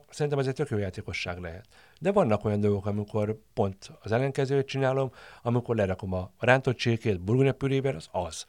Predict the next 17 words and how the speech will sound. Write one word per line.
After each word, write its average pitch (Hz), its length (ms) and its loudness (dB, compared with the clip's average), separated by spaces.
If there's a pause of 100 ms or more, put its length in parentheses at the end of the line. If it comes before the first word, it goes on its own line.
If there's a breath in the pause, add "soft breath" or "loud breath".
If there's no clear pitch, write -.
(240 loud breath)
És 107 180 -4
nem 101 180 4
mondjuk 92 300 -2
egy, 90 280 -6
ö, 90 180 -4 (400 loud breath)
nem 90 160 -12
tudom, 92 220 -14
egy 90 120 -14 (120)
tonhal 113 380 6
van 110 220 6
benne, 113 240 6
és 98 120 2
a 98 60 -4
burgonyapüré 101 540 -4
nem 92 200 -6
burgonyapüré, 123 600 0
hanem, 101 320 -4